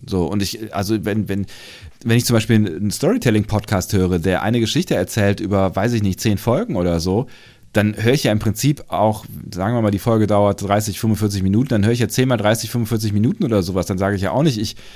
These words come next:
ich höre da jetzt auf zu hören, weil, äh, d-, das sind ja insgesamt was, tausend, wie viel auch immer Minuten, das ist mir zu viel. Das ist ja so, wie wenn du eine Serie anfängst zu gucken und sagst, „Oh, die hat zehn Folgen,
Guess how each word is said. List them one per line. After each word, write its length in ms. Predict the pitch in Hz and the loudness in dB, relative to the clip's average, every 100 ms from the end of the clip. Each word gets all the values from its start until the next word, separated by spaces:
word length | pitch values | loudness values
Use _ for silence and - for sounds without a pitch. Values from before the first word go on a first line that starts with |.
| - - | -10 -8
ich 100 | 82 | -2
höre 80 | 113 | 2
da 60 | 120 | 4
jetzt 180 | 98 | 2
auf 160 | - 107 | -2 -2
zu 160 | 101 87 | 0 2
hören, 480 | 120 175 110 101 | 4 4 2 2
weil, 500 | 101 101 104 101 85 - | 2 4 4 2 -2 -2
äh, 520 | 98 92 92 82 - | 0 2 0 -2 -8
d-, 160 | 85 87 | -6 -2
das 220 | 95 - | -2 0
sind 220 | 107 - | -2 0
ja 100 | 92 | -2
insgesamt 480 | 95 - 98 92 87 | -2 -4 -2 0 0
was, 160 | 117 | -2
tausend, 400 | - 113 113 107 98 98 | 0 0 0 -2 -4 -4
wie 100 | 117 | -2
viel 140 | - | 0
auch 140 | 101 104 | 0 0
immer 160 | 202 | 2
Minuten, 400 | 135 110 107 110 | 4 6 6 4
das 120 | 98 98 | 0 -2
ist 120 | 98 | -2
mir 100 | 90 | -4
zu 140 | - | -4
viel. 400 | - 170 175 78 - - | -6 2 2 2 -4 -8
Das 140 | 92 | -6
ist 100 | 110 | 0
ja 80 | 110 | 2
so, 100 | 113 | 4
wie 100 | 113 | 4
wenn 100 | 107 | 4
du 40 | |
eine 60 | 101 | 2
Serie 340 | 92 123 156 | 2 2 2
anfängst 320 | 120 110 113 - | 0 0 -2 -2
zu 80 | |
gucken 240 | 107 127 113 | -4 -2 -2
und 80 | 98 | 0
sagst, 340 | 107 104 - - - - - - | 0 0 -6 -18 -20 -20 -10 2
„Oh, 220 | 143 165 | 2 4
die 160 | 110 | 4
hat 260 | 98 - - - - | 2 -2 -14 -18 -18
zehn 260 | - 127 113 | -2 2 2
Folgen, 540 | 127 143 160 110 120 | 2 2 2 2 2